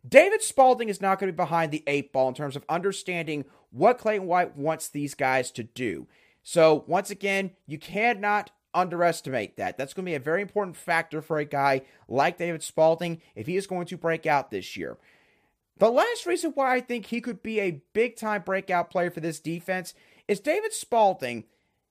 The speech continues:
His strengths lie in rush defense. And in my opinion, that is going to help out South Carolina significantly this upcoming season. It has been a big point of emphasis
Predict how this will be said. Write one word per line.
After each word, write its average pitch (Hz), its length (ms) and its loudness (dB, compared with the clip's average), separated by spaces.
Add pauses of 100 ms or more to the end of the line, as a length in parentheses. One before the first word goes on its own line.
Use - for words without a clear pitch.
(220)
His 311 200 0
strengths - 640 -4
lie 143 480 2 (220)
in 160 240 -2
rush 143 260 4
defense. - 640 -10 (500)
And 214 160 6
in 214 80 4
my 311 220 2
opinion, 247 400 -4
that 226 180 2
is 262 100 -2
going 240 260 -4
to 220 120 -4
help 190 220 0
out 190 180 0
South 190 240 -2
Carolina 190 160 -4
significantly 185 1120 -6
this - 300 -4
upcoming 147 400 -4
season. 107 480 -6 (680)
It 233 120 8
has 285 100 0
been 277 160 0
a 247 60 10
big 294 340 -2
point 262 200 -2
of 220 100 -2
emphasis 165 640 -6